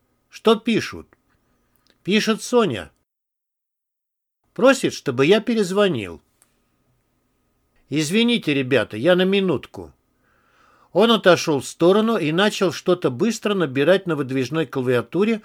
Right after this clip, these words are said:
многофункционального П Д А,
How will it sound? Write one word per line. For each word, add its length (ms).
многофункционального 1300
П 140
Д 200
А, 280